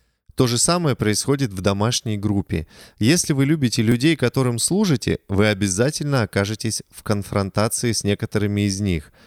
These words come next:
в связи с их ожиданиями от вас. Вы не задумывались, чем отличается духовно зрелый человек от духовного младенца? Очевидно, что дело не просто в теоретических познаниях.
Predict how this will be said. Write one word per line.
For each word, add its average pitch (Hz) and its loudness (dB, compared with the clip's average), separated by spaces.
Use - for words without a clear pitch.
в - -6
связи 120 2
с - 0
их 156 0
ожиданиями 110 0
от 104 0
вас. 82 -2
Вы 120 2
не 135 0
задумывались, 135 0
чем 139 2
отличается 110 0
духовно 110 0
зрелый 147 0
человек 98 0
от 101 -2
духовного 120 0
младенца? 104 -2
Очевидно, 147 2
что 110 0
дело 139 2
не 127 -2
просто 165 0
в - -8
теоретических 120 0
познаниях. 98 -2